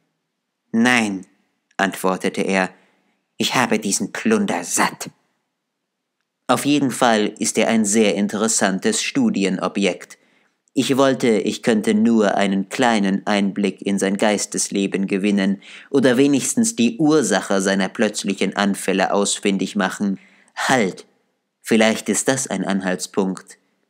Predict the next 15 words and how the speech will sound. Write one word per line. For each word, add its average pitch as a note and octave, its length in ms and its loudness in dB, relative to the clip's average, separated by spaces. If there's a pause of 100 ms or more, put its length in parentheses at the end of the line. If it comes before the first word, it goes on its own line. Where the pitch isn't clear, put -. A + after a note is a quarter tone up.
(200)
Wenn A2+ 160 4
wir G#2+ 120 2
herausbekommen A#2 840 -2
könnten, B2+ 540 0
warum G#2 340 0
heute B2+ 380 0
sein G2+ 340 0
Paroxysmus A2 1000 -2
am G2+ 160 0
hellen A2+ 400 0
Mittag B2 480 0 (240)
und A2+ 200 0
bei G2+ 160 2
Sonnenuntergang G#2 1000 0
ausbrach, F#2+ 840 0